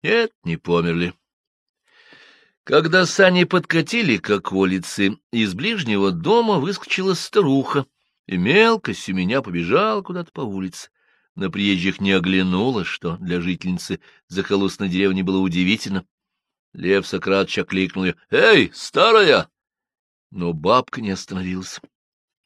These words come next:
Тогда Кахановский соскочил с облучка, бросился вдогонку.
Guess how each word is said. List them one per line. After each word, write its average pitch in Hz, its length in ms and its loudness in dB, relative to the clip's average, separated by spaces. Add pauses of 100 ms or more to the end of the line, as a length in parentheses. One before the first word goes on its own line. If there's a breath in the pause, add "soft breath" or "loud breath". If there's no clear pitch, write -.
(760 loud breath)
Тогда 101 340 0
Кахановский 107 560 -2
соскочил 104 640 -2
с - 100 -10
облучка, 156 680 2
бросился 104 600 -2
вдогонку. 98 460 0